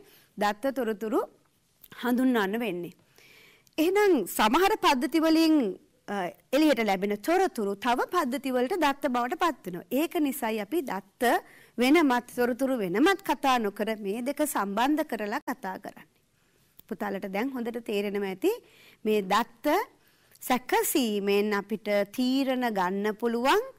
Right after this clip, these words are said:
අ, තොරතුරු ලබා ගන්න පුළුවන් කියලා. ඉතින් අපි ඊළඟට, අ, ඉගෙන ගන්න ඕනේ පුතේ ස්ට්‍රක්චර්ඩ් and අන්ස්ට්‍රක්චර්ඩ් ඩේටා. මේ ඩේටා අපි දත්ත සමුදාය පාඩම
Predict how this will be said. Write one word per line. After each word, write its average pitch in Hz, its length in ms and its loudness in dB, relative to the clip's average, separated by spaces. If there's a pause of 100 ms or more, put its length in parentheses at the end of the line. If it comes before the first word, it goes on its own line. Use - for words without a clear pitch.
(640)
අ, 196 400 -4
තොරතුරු 285 800 0 (340)
ලබා 190 480 0
ගන්න 170 360 -6
පුළුවන් 185 400 -8
කියලා. - 340 -18 (240)
ඉතින් 381 300 0
අපි 269 420 -2 (600)
ඊළඟට, 370 500 2 (760)
අ, 214 80 2 (440)
ඉගෙන 302 320 0
ගන්න 254 260 0
ඕනේ 220 200 -4
පුතේ 208 520 -6 (920)
ස්ට්‍රක්චර්ඩ් 392 720 0
and 403 160 6
අන්ස්ට්‍රක්චර්ඩ් 320 840 2
ඩේටා. 247 360 -4
මේ 294 140 2
ඩේටා 233 600 2 (880)
අපි 180 160 -6
දත්ත 185 300 -4
සමුදාය 202 440 2
පාඩම 190 380 0